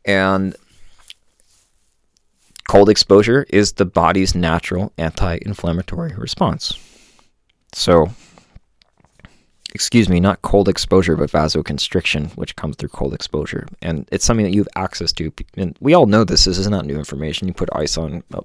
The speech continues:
a injury in sports for a few minutes and take it off. But, uh, when we understand how deeply we can affect the system in a positive direction through something like a cold plunge, then the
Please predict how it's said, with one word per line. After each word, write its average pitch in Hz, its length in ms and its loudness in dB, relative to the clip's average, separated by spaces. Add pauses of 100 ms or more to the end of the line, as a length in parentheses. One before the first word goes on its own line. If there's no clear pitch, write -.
(140)
a - 200 -12
injury 71 360 -6
in - 100 -8
sports - 480 -4
for - 220 -12
a - 60 -8
few - 200 -12
minutes - 280 -12
and - 100 -12
take - 160 -14
it 76 80 -8
off. - 260 -10
But, - 180 -6 (960)
uh, 80 180 -4
when 101 180 0
we 104 100 2
understand 104 500 0
how 98 240 0
deeply 95 760 -2 (800)
we 95 220 0
can 78 540 -4 (640)
affect - 500 -4
the 90 100 -4
system 87 520 0
in 78 60 -4
a 76 60 -8
positive 82 520 -4
direction 82 540 -2
through 78 160 -6
something 82 320 -6
like - 160 -8
a - 160 -12
cold 127 320 0
plunge, - 560 -10 (680)
then 69 460 -4 (580)
the 69 520 4